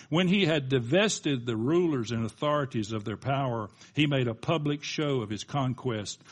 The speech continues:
leading his conquered through a victory processional, exhibiting them as trophies of victory.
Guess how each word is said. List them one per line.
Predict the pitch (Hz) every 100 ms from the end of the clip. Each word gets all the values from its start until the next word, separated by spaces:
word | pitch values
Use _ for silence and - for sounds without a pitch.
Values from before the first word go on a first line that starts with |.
| -
leading | 120 127 208 185 165
his | 135 -
conquered | - 156 165 139 131 107
through | 143 135
a | 123
victory | 107 131 165 - 165 151
processional, | - 131 - - 175 - 135 117 - -
exhibiting | 143 139 127 120 233 226 175 131
them | 123 117
as | 113 113
trophies | - 170 165 - 104 95
of |
victory. | 92 117 113 - 82